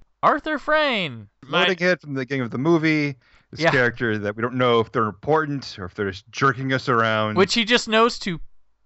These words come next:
Speaker 1: peel off this bottom of this dummy's face to reveal the drawn-on.
Speaker 2: Well, that is part of the knowledge that they gave Zed,
Speaker 1: Oh,
Speaker 2: was
Speaker 1: yeah.
Speaker 2: knowledge of mask.
Speaker 1: Yes.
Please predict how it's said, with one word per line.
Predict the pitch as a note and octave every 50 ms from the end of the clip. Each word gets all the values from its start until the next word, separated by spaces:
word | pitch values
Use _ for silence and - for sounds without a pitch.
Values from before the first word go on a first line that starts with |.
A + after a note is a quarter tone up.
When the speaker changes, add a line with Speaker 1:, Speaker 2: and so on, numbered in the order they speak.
| _ _
Speaker 1:
peel | - - - C4 C#4 B3
off | A#3+ A#3+ A#3+ A3+ - -
this | G#3+ F3+ -
bottom | D3+ C3 - D#3+ E3 F3+ G3+ G#3 A3 G#3+ G#3 G3+
of | - F3+ F#3 E3+ - - - - -
this | E3+ D3+ -
dummy's | - C#3 E3 F3+ F#3+ F#3+ F#3+ E3+ - -
face | _ - F3 F3 F#3 F#3+ - - -
to | - E3+
reveal | D3+ D3 C#3 C#3 D3 E3 F3+ F3 E3+
the | D#3 D3+
drawn-on. | C3 B2 C#3 D3 D#3+ E3 E3+ E3+ D#3+ D#3+ D#3+ D#3+ D#3+ E3 E3 D#3 D#3 D#3 - _ -
Speaker 2:
Well, | C#3 C#3+
that | C#3+ D#3 C3+
is | C3 -
part | - E3 D3
of | B2+
the | B2+ A#2+
knowledge | A#2+ A#2 A#2 B2+ C#3 C3+ A#2+ A2+ G#2 -
that | A2+ -
they | - A2 G#2+
gave | G#2 - - G#2+ A2 G#2+ G#2 G2+ G2+
Zed, | G2 A2 A#2+ D3+ C#3+ F#2+ F#2 F2 F2 F2 -
Speaker 1:
Oh, | - C#3
Speaker 2:
was | D3 D3 C#3
Speaker 1:
yeah. | A2
Speaker 2:
knowledge | G2+ G2+ F#2+ F#2+ G2 G2+ G2+ G#2
of | A2+ F#2+
mask. | G#2 A2+ C3+ C3+ G2 F2 - - - - - - -
Speaker 1:
Yes. | B2 C3+ C3+ B2 - - -